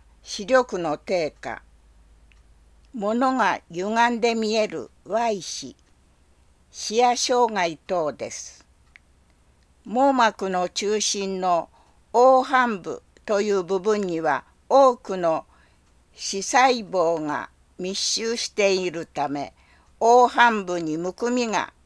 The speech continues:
起こると視力が著しく低下します。数ヶ月経過して網膜出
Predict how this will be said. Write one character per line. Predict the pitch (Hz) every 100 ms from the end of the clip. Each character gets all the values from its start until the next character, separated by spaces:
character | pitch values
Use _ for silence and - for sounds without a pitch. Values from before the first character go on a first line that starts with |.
| _ _ _
起 | 185
こ | - 226
る | 196
と | 151 160 170
視 | - 214
力 | 254 240 196
が | 175 160
著 | 175 233 226 247 254 247
し | - 240
く | - 160
低 | - 190 196
下 | 185 185 175
し | -
ま | 160 147
す。 | - - - _ _ _ _ _ _ _ _ _
数 | - - 240 262
ヶ | - 240
月 | 247 240 - 175
経 | - 208 202
過 | - 190
し | - -
て | 185 170 - _ _ _ _ -
網 | 226 254 254
膜 | 247 240 226
出 | - 247